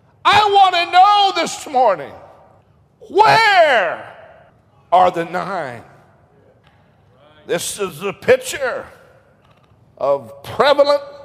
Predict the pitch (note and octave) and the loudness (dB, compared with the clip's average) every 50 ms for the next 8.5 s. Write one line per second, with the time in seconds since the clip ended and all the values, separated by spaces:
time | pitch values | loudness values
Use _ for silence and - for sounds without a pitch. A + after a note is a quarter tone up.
0 | - - - D#3 D#3 D#3+ D#3+ D3 B2+ D#3 F#3+ G3 F3+ D#3+ D3+ C#3 - - F3 D#3 | -20 -18 -14 -14 -14 -14 -14 -10 -6 -2 -2 -2 0 -2 -4 -6 -6 -8 -8 -8
1 | A#2+ A2+ G2+ F2+ E2+ D2 - _ - _ _ _ _ _ _ _ _ _ _ _ | -8 -10 -12 -16 -20 -20 -20 _ -20 _ _ _ _ _ _ _ _ _ _ _
2 | _ _ _ _ _ _ - C3+ F3 C#4+ F4+ F#4+ F#4+ F#4 F#4+ F#4 F#4 F4+ F4 F#4+ | _ _ _ _ _ _ -10 -4 -2 0 2 2 2 2 2 2 2 2 2 4
3 | F#4+ F4+ E4+ E4 - - F#4 F#4+ F#4+ F#4 F4+ E4+ C4+ - - G4+ F4+ E4 A3+ - | 4 2 2 -2 -4 -2 0 0 0 0 -2 -6 -8 -2 -2 0 0 0 0 2
4 | - E4+ C4+ G#3 D#3+ - - - - - - - - - - - - _ _ _ | 4 4 4 4 2 0 -2 -8 -16 -18 -20 -20 -20 -20 -20 -20 -20 _ _ _
5 | _ _ _ - C3 E3+ E3 E3 - - G3 G#3+ B3+ C4 B3+ C4 C4 B3 - - | _ _ _ -4 -2 -2 -2 -2 -2 0 2 2 2 2 0 -2 -8 -10 -8 -8
6 | A#3+ A#3 F3+ D#3 D#3 D3+ C3 B2 - - - - - - _ _ _ _ _ _ | -8 -8 -6 -6 -4 -4 -4 -6 -10 -12 -12 -12 -12 -12 _ _ _ _ _ _
7 | _ _ _ _ _ _ - D#3 G#3+ A3+ G#3+ F#3+ G3 F#3 F#3 F3 D#3 D3+ D#3 F#3+ | _ _ _ _ _ _ 0 0 2 0 0 -2 -4 -6 -6 -8 -8 -4 -2 -2
8 | G3+ E3 - - - E3 D3+ B2+ A2+ G2 | -2 -2 -4 -10 -14 -14 -14 -14 -16 -20